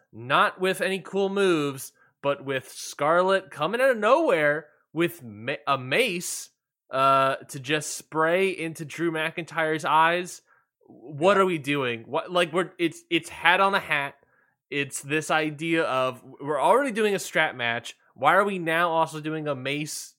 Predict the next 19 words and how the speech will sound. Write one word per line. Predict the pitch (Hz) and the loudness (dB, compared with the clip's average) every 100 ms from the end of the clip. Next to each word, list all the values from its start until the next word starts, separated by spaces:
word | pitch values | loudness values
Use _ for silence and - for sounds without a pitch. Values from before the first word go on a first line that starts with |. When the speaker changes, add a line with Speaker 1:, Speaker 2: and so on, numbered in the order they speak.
| _ 139 - | _ _ -6
Speaker 1:
on | 139 | -4
a | 139 | -4
pole | 139 131 110 | -4 -4 -4
match? | 107 101 98 - - _ _ _ _ - | -4 -4 -4 -8 -18 _ _ _ _ -6
Um, | 113 117 117 117 113 113 117 113 _ | 0 2 2 0 -4 -6 -12 -18 _
what, | 139 147 170 160 | -6 -2 -2 -2
what, | 156 185 147 156 | 2 2 0 -8
why? | 135 131 95 87 _ _ _ _ - | 0 0 0 -6 _ _ _ _ -12
What | 113 117 | -4 -2
are | 110 | -2
we | 95 | -10
doing? | 87 82 85 _ _ _ _ _ _ _ _ - _ _ _ _ _ _ _ _ _ _ _ _ _ _ _ _ _ _ 117 | -14 -20 _ _ _ _ _ _ _ _ _ -20 _ _ _ _ _ _ _ _ _ _ _ _ _ _ _ _ _ _ -6
Speaker 2:
Um, | 131 139 151 147 147 143 - - - - - - | -4 -2 -2 -4 -6 -10 -10 -10 -12 -14 -14 -16
<sighs> | - _ _ _ _ _ - | -18 _ _ _ _ _ -16
well, | 113 107 | -14 -8
we | 131 151 | -6 -4
were | 190 127 | -4 -6
suffering. | - 107 - 87 98 _ _ - 160 - - | -8 -10 -12 -20 -20 _ _ -14 -12 -12 -8
Uh, | 110 107 98 92 92 92 | -4 -4 -4 -8 -12 -14